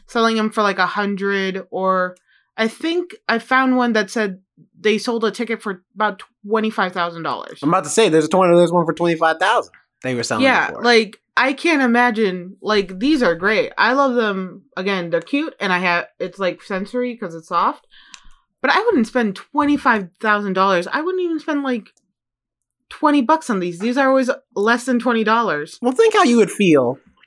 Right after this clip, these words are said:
Speaker 2: if you spent twenty-five thousand dollars, right, to get that Spider-Man ticket. And then you sit down in the theater, you done got your popcorn, you feel so satisfied. It's like, "Yes, I got in." And then the person next to you, like, you, you,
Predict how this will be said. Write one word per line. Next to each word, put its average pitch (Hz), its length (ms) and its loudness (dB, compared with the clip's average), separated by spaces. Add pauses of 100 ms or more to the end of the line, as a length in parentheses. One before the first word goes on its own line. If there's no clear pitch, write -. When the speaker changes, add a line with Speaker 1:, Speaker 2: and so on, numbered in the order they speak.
(120)
Speaker 2:
if 160 140 0
you 214 160 2
spent 185 400 0
twenty-five 180 440 0
thousand 151 300 2
dollars, 113 440 0
right, 113 180 -6
to - 80 -20
get 120 140 -6
that 117 140 -2
Spider-Man 110 480 -2
ticket. - 320 -12 (760)
And 135 80 -2
then 156 140 4
you 190 100 2
sit 185 220 -2
down 180 160 2
in 160 80 2
the 151 80 2
theater, 165 280 2
you 160 120 2
done 160 180 2
got 143 240 0
your 143 100 -2
popcorn, 143 480 -2
you 151 100 -6
feel 151 200 0
so 143 160 -2
satisfied. 131 600 -2
It's 127 160 -12
like, 120 200 -10
"Yes, 165 240 -2
I 123 80 -6
got 143 320 -2
in." 123 260 0 (480)
And 180 180 0
then 170 100 4
the 160 80 2
person 294 360 2
next 214 260 2
to 185 80 -4
you, 147 360 2 (480)
like, 147 240 2
you, 180 180 -2
you, 180 240 -4